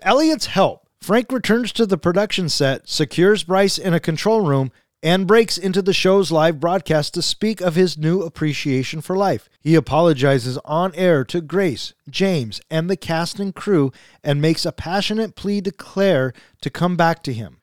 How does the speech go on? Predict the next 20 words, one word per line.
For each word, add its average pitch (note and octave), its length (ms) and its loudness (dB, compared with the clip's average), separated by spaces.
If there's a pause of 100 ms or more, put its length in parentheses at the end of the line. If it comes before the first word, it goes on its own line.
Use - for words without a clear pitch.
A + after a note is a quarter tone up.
Claire D3+ 300 4
sees F#3+ 340 0
this C#3 320 0 (100)
at D3 180 -2
the C#3 80 -6
shelter F#3+ 480 0
and D3+ 260 -4
heads F3+ 260 0
for G#3+ 140 -4
the G#3 100 0
network D#3+ 500 0
with D3 120 -2
the G3+ 100 -4
help F3 320 -2
of F3 160 -2
the F#3 120 0
ghost C#3+ 380 0
of E3+ 140 -6
Christmas - 400 -6
past. - 480 -8